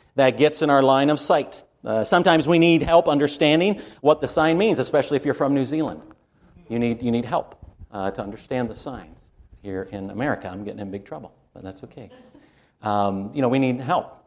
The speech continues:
Or sometimes we insist, despite all the evidence, that there was no sign, right? So we'll say, "Oh, you missed the sign there," and you say, "I, I didn't see it. There was no sign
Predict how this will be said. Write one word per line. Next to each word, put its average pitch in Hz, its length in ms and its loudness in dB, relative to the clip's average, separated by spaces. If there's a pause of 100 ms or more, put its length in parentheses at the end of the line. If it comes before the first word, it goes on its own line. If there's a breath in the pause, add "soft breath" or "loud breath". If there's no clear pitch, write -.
Or 196 160 4
sometimes 233 540 2
we 185 140 2
insist, 185 460 0
despite 175 540 0 (420 soft breath)
all 226 380 8
the 226 180 6
evidence, 156 440 4
that 165 160 2
there 226 100 6
was 302 240 6
no 214 140 2
sign, 95 300 -6 (280)
right? 180 240 2
So 175 100 2
we'll 165 100 0
say, 170 180 2
"Oh, 202 100 4
you 185 140 2
missed 196 220 -2
the 170 80 -2
sign 214 200 2
there," 240 160 0
and 185 320 -2
you 175 80 -4
say, - 140 -4
"I, 151 320 0
I 165 40 2
didn't 202 180 0
see 302 180 0
it. 156 80 4
There 233 100 4
was 302 180 6
no 165 120 -4
sign 92 280 -10